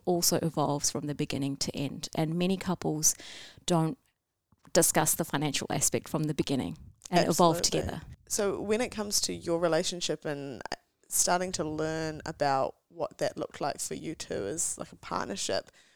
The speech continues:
Speaker 2: what, was there any, like, significant event or something that you remember happening and thinking, "Okay, no, we need to sit down and communicate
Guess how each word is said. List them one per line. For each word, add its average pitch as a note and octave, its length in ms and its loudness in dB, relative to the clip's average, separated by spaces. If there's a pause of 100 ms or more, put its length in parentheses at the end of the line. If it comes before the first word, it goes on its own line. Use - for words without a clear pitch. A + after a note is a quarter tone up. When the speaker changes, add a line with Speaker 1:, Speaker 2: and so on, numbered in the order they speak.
(280)
Speaker 2:
what, - 280 -6
was G#3 180 2
there G#3+ 180 2
any, A#3 320 0 (240)
like, - 220 0
significant E3+ 880 -4 (140)
event E3 580 -6
or C#3+ 240 0
something E3 460 0
that D#3+ 140 -4
you E3 280 -6
remember D#3+ 420 -6
happening D3 480 -6
and D3 120 -10
thinking, D#3 360 -10
"Okay, - 240 -6
no, G2+ 160 -6
we B2 100 -4
need D3+ 180 -10
to D#3 80 -8
sit - 240 -4
down D3+ 260 -8
and D3+ 140 -12
communicate D3 640 -8